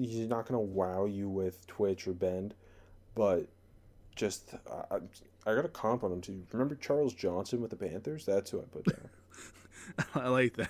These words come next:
Speaker 2: I put, I put
Speaker 1: I
Speaker 2: Cam
Speaker 1: love
Speaker 2: Sample.
Speaker 1: Cameron Sample.
Speaker 2: I put him for my, uh, sleeper.
Speaker 1: Well, he's not a sleeper anymore. Also, I, I didn't realize until we started, uh, until we put, like, got prepared for the show, is Deo, the Van-, Vanderbilt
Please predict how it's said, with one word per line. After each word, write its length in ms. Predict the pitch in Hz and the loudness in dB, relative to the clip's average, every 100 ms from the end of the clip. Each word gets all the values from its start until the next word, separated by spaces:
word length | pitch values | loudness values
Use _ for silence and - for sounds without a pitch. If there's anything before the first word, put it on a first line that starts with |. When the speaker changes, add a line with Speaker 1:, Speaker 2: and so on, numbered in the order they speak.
| - | 0
Speaker 2:
I 140 | 170 | 0
put, 160 | 156 208 | 4 6
I 100 | 156 | 8
put 120 | 165 123 | 8 10
Speaker 1:
I 20 | |
Speaker 2:
Cam 160 | 131 | 10
Speaker 1:
love 120 | 107 101 | 10 8
Speaker 2:
Sample. 200 | 131 135 | 8 2
Speaker 1:
Cameron 300 | 98 95 92 | 0 0 -2
Sample. 400 | 101 90 - - | -2 -4 -6 -4
Speaker 2:
I 80 | 139 | -2
put 200 | - 151 | 2 2
him 80 | 143 | 2
for 120 | 139 | 2
my, 200 | 117 113 | 2 2
uh, 220 | 107 107 | 2 0
sleeper. 420 | - 95 92 95 - - - - - - - - - - - - - - - | -2 -4 -4 -6 -8 -18 -20 -20 -20 -20 -20 -20 -20 -20 -20 -20 -20 -20 6
Speaker 1:
Well, 120 | 127 | 8
he's 120 | 117 | 10
not 160 | 123 123 | 8 4
a 20 | |
sleeper 380 | 110 - 117 98 | 4 0 -2 -2
anymore. 400 | 98 95 107 98 - - - | -2 -2 -4 -4 -8 -18 0
Also, 440 | 156 139 120 101 - | 2 4 4 4 2
I, 200 | 120 127 - | 4 4 4
I 100 | 120 | 2
didn't 280 | 127 147 175 | 2 0 0
realize 440 | 110 113 123 127 117 | 0 2 4 2 0
until 200 | 107 113 | -4 -4
we 60 | |
started, 260 | 113 113 107 - - | -2 -2 -4 -6 0
uh, 180 | 104 95 98 | 2 2 2
until 200 | 104 110 | 0 -2
we 100 | 110 | -2
put, 240 | - 98 - - | -2 -4 -4 -2
like, 180 | 92 - - - - - - | -2 -4 -16 -20 -20 -20 0
got 180 | 113 98 | 2 2
prepared 320 | - 113 104 | 0 2 2
for 80 | 95 | 0
the 80 | 98 | -4
show, 300 | 107 110 110 - - - - | 0 0 0 -8 -20 -10 -4
is 140 | 101 | -2
Deo, 400 | 92 104 110 101 | 4 8 8 6
the 120 | 95 98 | 4 -2
Van-, 260 | 101 104 107 | -2 -2 -2
Vanderbilt 520 | 104 107 101 98 | -2 -2 0 -2